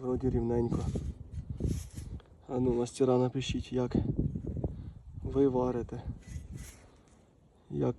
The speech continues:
правильно варити, щоб не було таких ось пор. Я ж кажу, я варити не вмію. Ніколи й не вмів. Отак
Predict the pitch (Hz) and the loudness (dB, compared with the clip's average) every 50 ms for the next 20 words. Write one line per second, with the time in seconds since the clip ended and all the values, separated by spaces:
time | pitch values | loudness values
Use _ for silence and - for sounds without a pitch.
0 | - - 127 135 135 135 131 135 131 127 127 131 139 135 131 - - 127 127 123 | 2 6 10 10 10 12 12 10 10 10 10 10 10 10 8 6 6 6 6 6
1 | 117 117 131 131 131 131 127 - 120 - - - 123 127 123 - - - 127 123 | 6 4 2 2 4 2 2 6 8 8 8 8 4 0 -2 0 6 8 8 8
2 | 127 - - - - - - - - - - - - - - - - - - - | 8 4 0 -6 -10 -10 -2 0 2 2 2 0 0 0 0 0 0 0 -2 -2
3 | - - - - - - - - - - - - - - - - - - - - | -6 -8 -6 -6 -8 -8 -8 -10 -10 -8 -10 -10 -12 -14 -18 -20 -20 -18 -8 -4
4 | - - - - - - - - - - - - - - - - - - - - | -2 -2 0 2 2 2 2 2 0 -2 -4 -4 -6 -2 0 0 0 0 0 -2
5 | - - - 117 120 120 120 127 127 123 - - 123 120 123 131 139 135 131 117 | -2 -2 -4 -2 -2 0 0 0 0 0 0 0 0 2 2 4 4 4 4 4
6 | - - - - - - - - - - - - - - - - - - - - | 0 0 -2 -6 -8 -10 -10 -10 -4 -2 -2 -2 -2 -4 -10 -10 -8 -2 0 0
7 | - - - - 120 123 123 - 135 131 131 127 127 127 127 127 127 127 - - | 0 2 2 2 2 2 0 0 0 0 2 2 2 2 2 2 4 2 2 2
8 | - - - - - - - - - - - - - - - - - - - - | 2 0 0 -2 0 2 2 2 2 0 -4 -10 -14 -14 -16 -16 -12 -12 -12 -10
9 | - - - - - - - - - - - - - - | -8 0 6 8 8 8 6 0 -6 -14 -12 -10 -8 -6